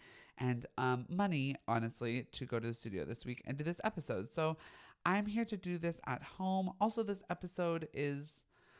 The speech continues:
a little bit more personal, and whenever I do these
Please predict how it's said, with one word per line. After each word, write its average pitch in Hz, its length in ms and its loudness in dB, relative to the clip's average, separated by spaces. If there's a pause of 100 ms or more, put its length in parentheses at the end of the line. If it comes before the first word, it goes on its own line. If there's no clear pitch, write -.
(120)
a - 20 -4
little 247 140 4
bit 226 100 -2
more 208 160 4
personal, 196 1000 -2 (400)
and 143 720 2 (640)
whenever 165 340 2
I 208 40 4
do 202 120 2
these 190 180 0